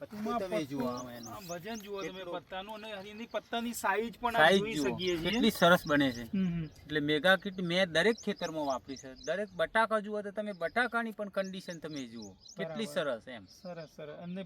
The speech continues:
Speaker 1: બીજા ખેડૂતોને પણ તમે ભલામણ કરી
Speaker 2: હા,
Speaker 1: છે.
Speaker 2: મેં એવા મીટિંગમાં જે દિવસે મેગા કીટની મીટિંગ હતી એ દિવસે હું ગયો હતો ને ત્યાંથી મેગા કીટ મરચામાં વાપરી. ત્યાર પછી મેં બ-, દરેક ખેડૂતોને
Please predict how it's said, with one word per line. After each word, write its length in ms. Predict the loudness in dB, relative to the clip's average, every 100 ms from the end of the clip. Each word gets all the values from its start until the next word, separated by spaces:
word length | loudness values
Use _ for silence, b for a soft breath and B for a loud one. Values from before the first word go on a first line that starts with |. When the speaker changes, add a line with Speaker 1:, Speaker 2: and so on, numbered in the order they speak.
| -10
Speaker 1:
બીજા 300 | -10 -2 0
ખેડૂતોને 540 | 0 -6 -8 -4 -4 -4
પણ 160 | -6
તમે 220 | -6 -6 -6
ભલામણ 400 | -4 -4 -6 -8
કરી 200 | -10 -2
Speaker 2:
હા, 200 | 2 2
Speaker 1:
છે. 100 | 2
Speaker 2:
મેં 400 | 2 2 0 -2
એવા 360 | -2 4 6 4 0 -18 _ -8
મીટિંગમાં 540 | -8 -2 -2 0 0 -2
જે 200 | -2 -4
દિવસે 500 | -4 -6 -6 -6 -6
મેગા 300 | -4 -2 -2
કીટની 320 | -4 -10 -8
મીટિંગ 380 | -8 -4 -2 -2
હતી 400 | -4 -6 -6 -6
એ 80 |
દિવસે 400 | -6 -6 -6 -6
હું 320 | -6 -4 -6 2
ગયો 260 | 2 2
હતો 180 | -2 -4
ને 100 | -8
ત્યાંથી 520 | -6 0 0 0 -6
મેગા 300 | -8 -6 -6
કીટ 200 | -8 -10
મરચામાં 480 | -8 -8 -4 -2 0
વાપરી. 280 | 0 -2 -10
ત્યાર 300 | -2 0 2
પછી 260 | -2 -6
મેં 180 | -4 -4 -4
બ-, 260 | -8 -12 0
દરેક 260 | 4 4
ખેડૂતોને 560 | 2 -4 -4 -6 -6 -8